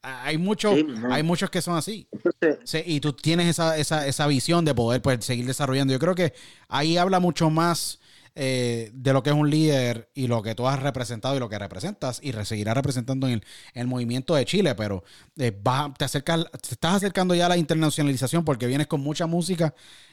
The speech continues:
Speaker 1: eh, en octubre. Sé, sé que tienes un baúl de canciones ahí que
Speaker 2: Tengo un baúl de, y, y tengo <laughs> videos grabados que grabé ahora en Los Ángeles. Y tengo que soltar. Hasta ahora en octubre soltamos. Lo que pasa es que pensábamos soltar ahora, pero aquí son las fiestas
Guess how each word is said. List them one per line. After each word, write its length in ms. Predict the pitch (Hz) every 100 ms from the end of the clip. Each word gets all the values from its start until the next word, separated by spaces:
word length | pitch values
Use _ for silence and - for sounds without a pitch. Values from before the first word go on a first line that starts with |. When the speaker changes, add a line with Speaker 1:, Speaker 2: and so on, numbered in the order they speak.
| -
Speaker 1:
eh, 460 | 123 117 101 92 -
en 160 | 123 120
octubre. 440 | 113 - 185 165
Sé, 260 | - 147 160
sé 140 | - 156
que 100 | 202
tienes 180 | 202
un 120 | 196 202
baúl 520 | 135 120 175 104 80 _ _ _ _ _
de 200 | 110 123
canciones 460 | 107 95 151 139
ahí 240 | 110 120 139
que 260 | 131 117 - -
Speaker 2:
Tengo 260 | - 214 254
un 120 | 269
baúl 320 | 185 214 254 220
de, 160 | 233 -
y, 240 | 349 330 311
y 40 |
tengo 360 | - 226 247 220
<laughs> 20 |
videos 440 | 208 180 220 233
grabados 400 | 202 202 196 214 -
que 100 | 190
grabé 240 | 185 185
ahora 180 | 202 202
en 60 | 185
Los 220 | 170 -
Ángeles. 680 | 220 220 196 190 185 190 185 _ _ _ _ _ _ _ _ _ _
Y 500 | 147 170 170 170 170
tengo 280 | 165 247 254
que 100 | 254
soltar. 440 | 247 214 - 302 - 160 147 -
Hasta 160 | 147 190
ahora 160 | 214 226
en 100 | 214
octubre 380 | - 226 247
soltamos. 420 | 233 233 262 254 214
Lo 80 |
que 120 | 202 202
pasa 180 | 233 247
es 80 |
que 80 | -
pensábamos 500 | 214 196 214 220 226
soltar 380 | 233 226 - 214
ahora, 300 | 220 240 202
pero 180 | 190 185
aquí 200 | 180 202
son 180 | 220 196
las 160 | 180
fiestas 320 | - 214 202